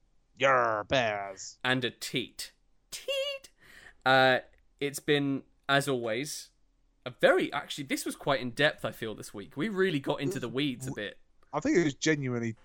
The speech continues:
Speaker 1: overly serious for us, actually. I think the next one just has to be farts and, and, uh,
Speaker 2: <laughs>
Speaker 1: and blatant insults and just foul language, just to offset the fact that we just got a little bit too serious.
Speaker 2: You know what? I
Speaker 1: But
Speaker 2: think,
Speaker 1: I,
Speaker 2: I think
Speaker 1: but at the same time,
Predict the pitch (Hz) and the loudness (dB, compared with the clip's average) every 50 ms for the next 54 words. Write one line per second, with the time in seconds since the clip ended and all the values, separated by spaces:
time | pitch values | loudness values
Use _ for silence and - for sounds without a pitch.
0 | - - 135 127 127 139 135 120 120 113 113 107 - - 147 156 135 113 107 101 | -6 -2 0 2 4 4 4 4 4 2 2 0 2 2 4 6 6 6 6 4
1 | 104 - - - 101 95 - - 104 - - - - 98 98 104 - - 139 127 | 2 -2 -4 -2 -2 -2 0 0 0 0 0 -2 -2 2 2 2 4 4 2 2
2 | 131 131 135 139 139 - - 123 110 107 104 117 107 - 120 104 - - 107 110 | 2 4 4 4 4 4 4 2 2 2 2 -2 -2 2 0 0 0 0 -4 -4
3 | 104 98 - - 117 110 107 104 - - - - 110 107 101 101 101 98 95 - | -4 -6 -4 4 6 6 6 6 4 -2 -6 -2 -2 -2 -2 -2 -6 -8 -10 -12
4 | _ _ _ _ _ _ _ _ _ _ - 110 107 104 104 101 101 - 107 104 | _ _ _ _ _ _ _ _ _ _ 2 4 4 4 4 2 0 2 4 6
5 | 101 101 101 98 98 98 98 - - - - - - - 120 113 113 - 120 123 | 6 6 6 6 4 2 0 -4 -6 -10 -10 -10 -4 -2 -2 -2 4 6 8 8
6 | 120 120 117 - 123 113 117 120 - - - 120 107 101 104 104 - - - - | 8 8 6 2 0 0 0 -4 -2 -2 4 6 6 6 6 4 0 -4 0 6
7 | - 123 120 110 117 110 - - - - 123 120 120 110 110 110 113 120 139 135 | 6 6 8 8 4 4 4 2 0 2 4 6 6 6 6 6 6 4 2 0
8 | 120 107 98 92 95 - - - 120 113 - - - - - 117 110 107 - - | 0 0 0 0 0 -4 -6 -2 -2 -2 0 -2 -8 0 2 2 2 2 0 -6
9 | - - - - - - 151 156 160 - - - - 160 147 - - 123 - - | -8 -10 -10 -10 2 6 6 6 6 4 0 4 6 4 4 4 0 -6 2 4
10 | 147 135 - 113 127 131 131 131 170 165 - - 175 135 139 135 139 151 151 147 | 4 4 4 2 -2 -2 -2 -2 -4 -6 -2 -2 0 2 4 4 4 6 8 8
11 | 143 127 135 127 - - - 131 120 117 - 151 156 160 135 113 101 95 139 151 | 8 8 8 4 4 2 0 2 2 2 2 2 4 4 4 4 4 4 4 4
12 | 165 170 175 185 185 - 147 151 240 - 190 190 220 233 - - - 160 160 156 | 4 8 8 8 8 8 6 4 6 6 8 8 8 6 4 -2 4 4 4 8
13 | - 202 190 185 196 185 190 175 - - 202 196 190 180 - - 196 185 180 185 | 8 8 8 8 6 6 4 0 4 6 6 6 6 4 2 2 2 4 4 4
14 | 180 180 | 2 0